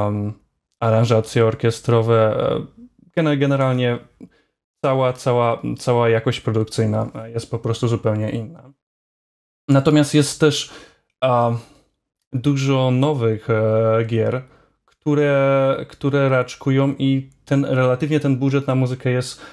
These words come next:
jest mały, więc tak w sumie nie do końca jest, nie, nie jestem do końca przekonany, czy dużo się zmieniło, jeżeli chodzi o, o gatunek, e, o hack and slashe. To tutaj, e, bym powiedział, że,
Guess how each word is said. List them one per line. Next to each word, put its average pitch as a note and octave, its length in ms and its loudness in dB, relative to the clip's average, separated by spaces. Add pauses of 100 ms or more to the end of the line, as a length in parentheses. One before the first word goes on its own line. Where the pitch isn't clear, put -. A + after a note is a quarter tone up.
(140)
jest C3 160 -2
mały, A#2 280 2
więc C3+ 180 -2 (260)
tak D3+ 200 0
w - 60 -12
sumie F#3 220 2
nie F3+ 100 4
do E3+ 100 4
końca F3 280 2
jest, D#3+ 280 0 (840)
nie, F3 100 -6
nie F3+ 80 0
jestem F#3+ 200 0
do E3 80 -2
końca F3 220 0
przekonany, D3+ 720 0 (380)
czy C3 440 -2 (280)
dużo D3 280 0
się C#3 160 0
zmieniło, B2 720 2 (280)
jeżeli D3+ 300 2
chodzi D3+ 340 0
o, C3 480 0
o B2+ 280 2
gatunek, B2+ 520 0
e, A#2+ 400 0
o A#2 260 2
hack A2+ 260 -6
and A2 120 -2
slashe. A2 400 -2 (400)
To A#2+ 80 0
tutaj, B2 460 0
e, A#2 320 0 (120)
bym B2+ 220 -2
powiedział, B2 380 0
że, A2+ 260 0